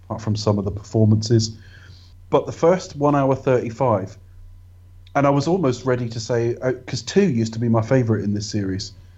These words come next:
uh, and I'll go through the flaws in that argument next week, 'cause there are problems with saying that. But I think it still stands as one of the strongest superhero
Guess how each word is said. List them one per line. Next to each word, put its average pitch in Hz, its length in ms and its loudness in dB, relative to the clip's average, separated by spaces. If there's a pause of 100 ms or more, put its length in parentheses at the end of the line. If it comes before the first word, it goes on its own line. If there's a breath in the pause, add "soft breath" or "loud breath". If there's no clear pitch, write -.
(300 soft breath)
uh, 113 160 4 (220)
and 120 100 2
I'll 117 80 4
go 123 220 4
through 117 200 -2
the 107 100 0
flaws 110 400 2
in 101 140 0
that 104 120 0
argument 107 500 0
next 104 260 -6
week, 107 200 2
'cause 110 280 -4
there 113 200 6
are 107 100 6
problems 110 460 2
with 107 100 -2
saying 104 380 2
that. 87 200 -6 (880 soft breath)
But 135 120 4
I 123 60 6
think 131 380 2
it 127 180 -4
still 123 420 2
stands 110 500 -2
as 101 120 -12
one 104 120 -4
of 101 60 -6
the 95 60 -14
strongest 101 420 -6
superhero 101 640 -2